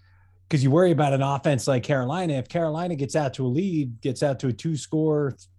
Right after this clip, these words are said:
fourteen, seventeen point lead on you, you worry about this. That's where Armstrong had a lot of his troubles with, uh, turnovers last year, was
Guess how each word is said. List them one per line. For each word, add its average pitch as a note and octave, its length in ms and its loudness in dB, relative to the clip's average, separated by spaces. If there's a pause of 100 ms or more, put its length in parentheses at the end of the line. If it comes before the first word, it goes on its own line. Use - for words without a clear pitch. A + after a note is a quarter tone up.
(200)
fourteen, D#3 520 0
seventeen C#3 500 0
point B2+ 220 -2
lead E3+ 220 0
on C3+ 200 0
you, A#2+ 220 0 (580)
you C3+ 140 -2
worry D#3 240 2
about C#3 260 -2
this. D3+ 240 -4
That's D3+ 320 -4
where F#3 100 -2
Armstrong D#3 400 -4
had C#3 140 -2
a C3 40 -4
lot C#3+ 200 -6
of C3 60 -6
his B2+ 100 -4
troubles C#3 500 0
with, C3+ 240 -2
uh, C#3 260 0
turnovers C3+ 540 -2
last G2+ 300 -6
year, G2 260 -4
was G2+ 400 -4